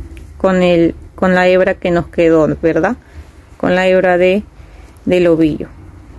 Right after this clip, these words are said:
Y salimos por aquí, esta, esta hebra, y sacamos el punto. Y ahí empezamos nuestro primer punto.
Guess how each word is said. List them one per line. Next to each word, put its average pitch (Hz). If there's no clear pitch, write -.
Y 214
salimos 190
por 220
aquí, 226
esta, 202
esta 208
hebra, 226
y 214
sacamos 175
el 185
punto. 165
Y 175
ahí 175
empezamos 180
nuestro 175
primer 160
punto. -